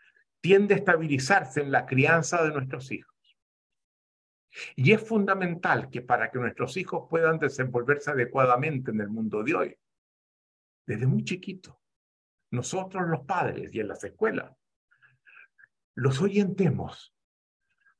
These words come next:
al reconocimiento de que n-, no van a seguir siendo como hoy son,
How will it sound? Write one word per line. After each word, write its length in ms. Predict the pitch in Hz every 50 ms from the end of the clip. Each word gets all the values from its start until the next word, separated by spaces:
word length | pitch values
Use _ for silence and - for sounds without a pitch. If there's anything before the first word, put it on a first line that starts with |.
| _ _
al 440 | - 139 151 156 160 156 139 131
reconocimiento 1400 | 131 135 131 135 139 135 135 131 - - 120 123 139 151 160 165 175 170 165 - _ 185 180 180 180 - - _ _ _ _ _ _ _ _ _
de 280 | 170 120 156 151 151
que 120 | - - 151
n-, 280 | 151 143 135 143 135 131 - 165 - -
no 220 | - 139 135 180 180
van 200 | 196 185 190 190
a 80 | 160
seguir 380 | - - 165 151 156 180 180 -
siendo 520 | - - 190 202 202 196 180 156 156 147
como 260 | - 139 123 117 117 113
hoy 160 | 117 120 107
son, 420 | - - - 170 170 170 - -